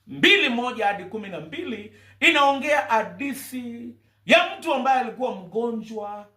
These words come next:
na hawezi. Wakati we ni mgonjwa, hauwezi. Wakati mwingine unakosa matumaini,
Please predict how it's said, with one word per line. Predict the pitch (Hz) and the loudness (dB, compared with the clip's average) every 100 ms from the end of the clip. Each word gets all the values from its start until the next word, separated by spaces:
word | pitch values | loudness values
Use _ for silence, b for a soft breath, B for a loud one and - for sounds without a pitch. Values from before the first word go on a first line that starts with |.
| - | -12
na | 156 143 | -6 -6
hawezi. | - 151 139 147 160 147 110 107 107 - b b b | -4 -4 -2 -2 -4 -4 -6 -12 -14 -20 b b b
Wakati | 220 285 349 349 339 | 6 8 8 6 4
we | 294 285 | -2 -2
ni | 233 | -2
mgonjwa, | 202 208 240 208 151 143 135 135 - | -2 0 0 -2 -8 -8 -8 -12 -18
hauwezi. | - 170 156 165 175 170 - 120 117 - b b | -4 -2 -2 -4 -4 -4 -6 -14 -16 -18 b b
Wakati | 226 302 269 247 | 4 6 4 2
mwingine | 233 240 269 | 0 -2 -2
unakosa | 254 220 190 190 240 240 208 | -2 -2 -6 -8 -10 -8 -8
matumaini, | 180 165 175 170 220 330 370 370 359 | -8 -8 -4 4 6 6 4 2 0